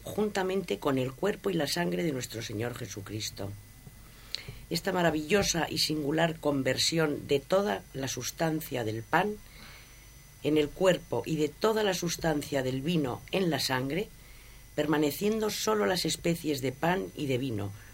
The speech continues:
conversión que la Iglesia católica aptísimamente llama transustanciación. Esto es para recordar, eh, esta, esta definición tan importan-,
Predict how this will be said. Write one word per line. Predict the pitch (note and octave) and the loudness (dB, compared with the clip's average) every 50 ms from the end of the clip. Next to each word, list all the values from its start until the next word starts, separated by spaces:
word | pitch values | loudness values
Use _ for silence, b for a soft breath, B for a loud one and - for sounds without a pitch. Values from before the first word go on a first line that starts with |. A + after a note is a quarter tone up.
| b b - | b b 0
conversión | C#3 C3+ C3+ C3 C#3 C3+ - - - G3 G3 F3+ E3+ F3+ G3+ - b b b b b b - | 0 2 2 2 2 2 2 2 4 6 6 6 6 4 0 -2 b b b b b b -4
que | - C#3+ | -2 2
la | C#3+ C#3 | 2 2
Iglesia | C#3 E3 F3 F3 E3+ - D#3+ D3 A#2+ G#2+ G2+ b b b b - | 2 2 2 2 2 2 0 -2 -2 -4 -6 b b b b -4
católica | - C3 C3 - - F3+ F3 E3 D#3 D#3+ - - D#3 D#3 E3 b b b b | -4 -2 -2 2 4 4 6 6 4 0 -2 -2 -2 -2 -2 b b b b
aptísimamente | - C#3+ C#3+ - - G#3 F#3 - F#3 F3 E3 D#3+ E3 E3 E3+ D#3+ D#3 D3+ | -6 -6 -6 -2 0 0 2 2 4 4 4 6 6 4 4 2 2 2
llama | D3 D3+ D#3 E3 D#3+ - - - | 4 4 4 4 4 2 0 -2
transustanciación. | - E3+ E3 D#3 C#3+ - C#3 C3 - - - B2 A#2 A2+ - G#2+ G2+ G2 G2+ G2+ F#2+ F2+ F#2+ G2 - - - - - - - - - - - - - | 2 4 4 4 4 0 -2 -4 -4 -4 -4 -4 -4 -4 -4 -6 -6 -6 -6 -10 -10 -12 -12 -12 -14 -16 -18 -18 -18 -18 -18 -18 -20 -20 -20 -12 -10
Esto | - C#3+ - - D#3 | -8 -8 -4 -4 -4
es | D#3 - | -4 -2
para | - C3+ B2 B2 A#2+ A#2+ | -2 2 4 4 4 4
recordar, | A#2 B2 B2 - C3 B2+ B2 B2+ C3+ C#3 C#3+ C#3+ - - - - b b b b b b b b b b b b b - - - | 2 0 -2 -2 -2 -2 2 4 4 4 4 2 -4 -12 -16 -18 b b b b b b b b b b b b b -18 -16 -10
eh, | - - A2+ A#2 A2+ G2 D#2+ C#2 E2+ G#2 G2 - - - - - - - - | -6 -6 -4 -4 -4 -4 -6 -8 -8 -12 -14 -16 -20 -20 -20 -20 -20 -8 -4
esta, | - C#3 - - - C#3+ - | -4 -4 -4 -2 -2 -2 0
esta | - - C#3 - - D3 C#3 | 0 -2 -4 -2 -2 0 0
definición | C3 B2+ - - B2+ B2 A#2+ A2+ - D#3 C#3+ D3 | 0 0 -2 -2 -4 -4 -6 0 0 2 2 2
tan | C#3+ D#3 D#3+ E3+ | 2 2 4 4
importan-, | F3 F3 E3 D#3 D3 D#3+ - E3+ F3 F3+ F3+ F3+ F3 | 4 4 4 2 0 2 2 2 2 2 0 -2 -6